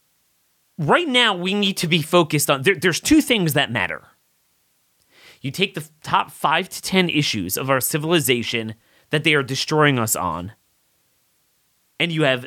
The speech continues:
the G O P House control with the budget bill, and you have the red states that need to be pressured to be Florida plus. Everything else is noise and doesn't matter and will not get the job done.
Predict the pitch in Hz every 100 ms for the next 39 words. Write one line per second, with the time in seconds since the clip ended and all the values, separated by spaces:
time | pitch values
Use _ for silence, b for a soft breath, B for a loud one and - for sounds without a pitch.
0 | - 123 117 127 131 127 151 113 95 127
1 | - - 220 - 214 170 143 139 151 165
2 | 139 135 123 113 110 113 - b b b
3 | b 165 165 143 131 135 120 147 147 -
4 | 185 127 113 - 139 139 135 123 117 -
5 | 190 156 135 101 92 - _ _ _ -
6 | 156 160 - - 160 160 147 123 - 131
7 | 95 - - - _ _ _ _ _ _
8 | _ _ _ - 254 233 277 - 262 214
9 | 196 151 123 - - - 190 143 147 170
10 | 156 147 131 - 175 151 185 170 143 139
11 | 117 107 117 B 226 185 156 185 160 156
12 | 147 135 131 131 110 107 101 85 -